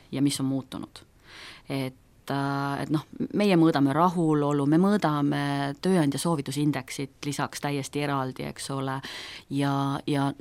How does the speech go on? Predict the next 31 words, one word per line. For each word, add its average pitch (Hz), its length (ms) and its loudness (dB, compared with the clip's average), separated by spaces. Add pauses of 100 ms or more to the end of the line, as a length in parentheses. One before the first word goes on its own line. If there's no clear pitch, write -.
(140)
H 147 680 2
R-i 143 100 -4
poole 143 280 -2
pealt 139 380 -6
me 139 200 0
mõõdame 139 380 0
veel 139 140 -2
paljusid 131 420 -6
erinevaid 135 400 -4
asju, 143 320 -4
aga, 143 260 -6 (560)
aga 139 240 -4
näiteks 151 460 0
mida, 165 480 2
noh, - 520 -10
mida 202 260 2 (100)
nagu 147 200 0
juhtkond 196 500 2
kõige 196 340 0
selgemalt 160 560 -2
näeb, 147 400 0 (300)
on 143 500 2
kvaliteetkandidaatide 131 1400 -2 (180)
arvu 135 240 -6
kasv. - 400 -12 (420)
Ja 156 80 -6
see 202 280 4
on 139 120 4
üks - 240 -2
meie 139 320 -2
põhimõõdikuid. 135 800 -4